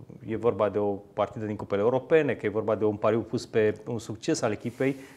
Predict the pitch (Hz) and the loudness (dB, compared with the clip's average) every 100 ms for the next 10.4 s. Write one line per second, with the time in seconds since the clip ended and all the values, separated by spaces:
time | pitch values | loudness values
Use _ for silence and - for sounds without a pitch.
0 | - - - - - 143 151 147 143 139 | -20 -20 -20 -8 2 4 6 10 12 12
1 | 139 135 135 139 107 139 135 120 117 131 | 10 10 8 6 8 6 4 2 2 2
2 | 113 120 - 151 156 147 107 101 110 - | 2 0 2 10 12 12 8 0 -2 -6
3 | - - - - - - - - - 120 | -14 -18 -20 -20 -20 -20 -20 -14 -8 -2
4 | 147 135 - 131 - 131 120 113 110 - | 2 2 0 -2 4 8 10 8 4 4
5 | 107 104 101 98 101 - - - - - | 6 6 6 6 2 -2 -10 -20 -18 -10
6 | - 127 113 123 139 131 117 117 120 110 | -4 0 2 4 6 8 6 6 2 2
7 | 131 117 127 - 127 117 - - - _ | 2 0 -4 -2 2 2 0 -16 -20 _
8 | - 113 131 120 131 117 123 123 110 87 | -8 -4 -2 -2 0 2 6 6 6 4
9 | 104 117 87 - - 98 - - - - | 4 4 4 -4 -4 -4 -4 -6 -6 -10
10 | 107 107 156 196 | -8 -2 0 -2